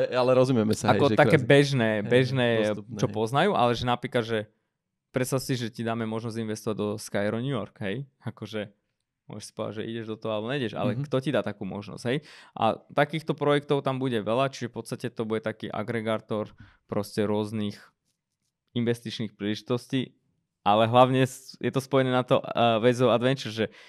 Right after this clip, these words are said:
Speaker 2: že my tam budeme dávať aj investičné príležitosti, ktoré majú ten spoločenský prvok. Lebo napríklad najťažšia vec, čo ja som zistil, je ľudí presvedčiť, že niečo, čo má aj ten element proste tej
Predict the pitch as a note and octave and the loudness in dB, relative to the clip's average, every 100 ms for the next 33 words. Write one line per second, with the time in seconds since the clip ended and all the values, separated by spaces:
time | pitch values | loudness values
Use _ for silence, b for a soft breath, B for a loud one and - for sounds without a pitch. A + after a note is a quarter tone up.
0 | b - G#2+ A2+ A#2 B2+ A#2 A#2+ A#2+ A2+ | b -8 -2 -2 0 0 2 2 2 2
1 | A2+ A#2 A2 - A#2+ B2 - A#2 G#2+ - | 2 2 -2 0 0 2 -2 -8 -10 -10
2 | G#2+ G#2+ G#2+ G#2 - - - G#2+ G#2 G#2 | -10 -10 -10 -12 -12 -12 -10 -8 -6 -6
3 | G#2 G#2 G#2+ - G#2+ G#2 G#2+ G#2 G#2 - | -8 -8 -12 -10 -8 -8 -8 -12 -14 -12
4 | F#2 - G#2+ A#2+ B2 C3+ - A#2+ C3 C#3+ | -10 -6 -4 -2 -2 -2 -2 -2 -2 -2
5 | C3+ C3+ A2 A#2+ B2+ b b _ - A2+ | -2 -2 0 0 -2 b b _ -6 -2
6 | A2 - A#2+ G#2+ G#2 - C3+ C3+ b b | 0 -2 -4 -4 -6 -2 -2 -2 b b
7 | _ A2+ A#2 A2 _ _ A2 B2+ C3+ C3+ | _ 0 0 0 _ _ -2 -2 0 0
8 | C3 B2+ G#2+ - A#2+ - C3 A2 A#2 B2 | 0 0 0 0 -2 -2 -4 -2 -4 -6
9 | C3 - A2+ G#2+ - A#2 - A#2+ - A2 | -6 -4 -2 -2 -2 -4 -4 -4 -2 0
10 | A#2 A#2+ A#2 A2+ - A2 - A2+ A2+ | 0 -2 -4 -6 -8 -8 -8 -4 -2